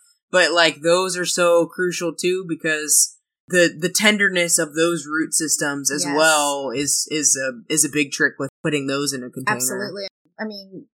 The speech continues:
Speaker 2: Japanese maples, even at our nursery, to have them professionally planted, there's usually a surcharge to that
Speaker 1: Yeah.
Speaker 2: because they are so touchy and they're so sensitive. And
Speaker 1: And,
Speaker 2: so
Speaker 1: and that's just the, that's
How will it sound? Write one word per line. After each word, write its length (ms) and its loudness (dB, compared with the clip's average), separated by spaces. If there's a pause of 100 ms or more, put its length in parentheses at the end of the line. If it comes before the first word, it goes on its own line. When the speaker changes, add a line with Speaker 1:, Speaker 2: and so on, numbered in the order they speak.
(100)
Speaker 2:
Japanese 480 -2
maples, 880 -6 (340)
even 640 -10 (100)
at 120 -8
our 280 -4
nursery, 680 -6 (280)
to 80 -10
have 240 -4
them 140 -8
professionally 560 -4
planted, 420 -8
there's 180 -6
usually 240 -8
a 40 -2
surcharge 680 -2
to 100 -10
that 260 -6
Speaker 1:
Yeah. 280 -2
Speaker 2:
because 240 -6 (320)
they 140 -4
are 260 2
so 600 0 (140)
touchy 500 -6
and 140 -10
they're 100 -10
so 220 -2
sensitive. 720 -6
And 140 2
Speaker 1:
And, 40 0
Speaker 2:
so 160 2
Speaker 1:
and 140 6
that's 180 6
just 220 2
the, 240 0
that's 500 4